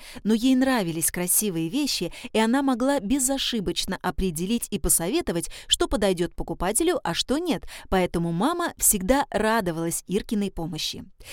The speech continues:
Когда Ирка работала в торговом зале, выручка магазина взлетала до потолка. С этой выручки мама обязательно платила Ирке процент, как и другим продавцам,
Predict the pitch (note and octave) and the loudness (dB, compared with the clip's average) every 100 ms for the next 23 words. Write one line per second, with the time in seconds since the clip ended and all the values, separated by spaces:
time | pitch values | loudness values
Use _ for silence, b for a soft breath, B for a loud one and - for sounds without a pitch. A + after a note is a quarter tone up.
0 | B - G3 G#3+ - A3+ - G3+ F#3 A3+ | B 0 2 4 2 0 2 2 4 2
1 | A3 F#3+ - F#3 F3+ A#3 F3+ E3 C#4 D#4+ | 2 -2 0 -2 2 0 0 2 2 2
2 | D#4 B B E3 F#3+ E4+ F4+ E4 - D#4 | 0 B B -4 4 4 4 0 -2 -2
3 | D4 D4 C4 C#4+ C#4 C4+ F3+ E3+ F3+ - | 2 2 2 0 0 0 0 0 -2 0
4 | B3+ C4+ B3+ F3+ G#3 G3 F3+ E3+ - D#3+ | -2 -2 -6 -6 -4 -4 -6 -8 -6 -8
5 | - - B B - F#3+ E3 E3 C#4 F4+ | -10 -18 B B 2 2 0 -2 2 2
6 | E4+ - E4+ F3+ F#3 D#4 E4+ - D4 C#4 | 0 0 0 0 0 0 -2 -2 0 2
7 | - F#3+ G#3+ D4+ E4 D#4 D4+ - F3+ E3+ | 2 2 0 -4 -4 0 0 0 -2 -4
8 | F3 E3 - F3 E3 D#3 - G#3 - B | -4 -6 -4 -6 -4 -2 0 0 -4 B
9 | B C4 F4 E4+ A3 D#3 F#3 D4 A#3+ F3+ | B 0 2 2 0 -2 -2 -2 -2 -2
10 | - E3+ E3 | -2 -2 -4